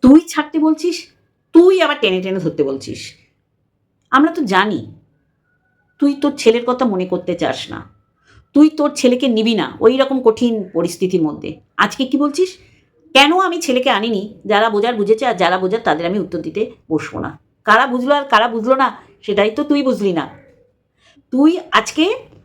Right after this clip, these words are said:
কি বলতে বসেছিস, এক বছর হতে চললো, তোর আজকে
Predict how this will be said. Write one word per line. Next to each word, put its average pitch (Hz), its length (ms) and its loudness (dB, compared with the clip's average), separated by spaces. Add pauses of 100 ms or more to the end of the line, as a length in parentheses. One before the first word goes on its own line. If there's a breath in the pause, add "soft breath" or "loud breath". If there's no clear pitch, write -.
(200)
কি 277 60 0
বলতে 277 240 -2
বসেছিস, 330 580 -2
এক 185 160 -6
বছর 196 200 -2
হতে 180 220 -6
চললো, 117 280 -6 (640)
তোর 269 120 4 (180)
আজকে 330 680 0